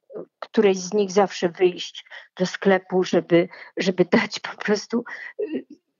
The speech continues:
swojej rodzinie, trojgu dzieciom, y, żyć jakoś, y, zaopatrzenie dać i,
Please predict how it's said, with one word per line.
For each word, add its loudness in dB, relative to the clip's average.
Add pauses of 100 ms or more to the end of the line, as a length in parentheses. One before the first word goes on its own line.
(140)
swojej 2
rodzinie, 6
trojgu 2
dzieciom, 0 (140)
y, -4 (1000)
żyć 2
jakoś, 2 (380)
y, 2 (540)
zaopatrzenie 2
dać 2
i, -2